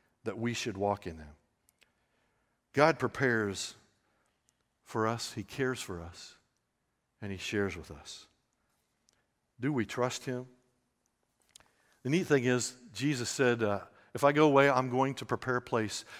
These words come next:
so that where I am, you can be there also." Heaven is such a great place. It's not gonna be hot one day and cold the next day like it is here in Indiana. Heaven's gonna be the perfect climate.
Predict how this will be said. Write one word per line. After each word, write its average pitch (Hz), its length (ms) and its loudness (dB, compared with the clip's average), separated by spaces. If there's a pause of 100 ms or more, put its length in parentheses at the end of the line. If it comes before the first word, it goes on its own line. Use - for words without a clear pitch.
(140)
so 165 160 2
that 143 100 4
where 143 320 10
I 180 200 0
am, 127 340 0
you 131 160 -6
can 123 200 -8
be 131 140 -4
there 117 240 2
also." 117 520 -4 (760)
Heaven 220 260 0
is 175 80 2
such 190 240 2
a 160 60 4
great 165 240 6
place. 175 280 6
It's 185 120 -4
not 196 120 6
gonna 170 140 0
be 143 120 2
hot 143 340 0
one 131 200 0
day 131 180 4
and 156 100 -4
cold 139 220 0
the 135 80 2
next 156 260 -4
day 98 120 -4
like 95 200 -6
it 101 80 -4
is 101 120 -2
here 104 140 -4
in 90 60 -8
Indiana. 101 380 -6 (1700)
Heaven's 196 320 0
gonna 170 160 4
be 170 160 6
the 127 120 4
perfect - 640 0
climate. 104 560 -2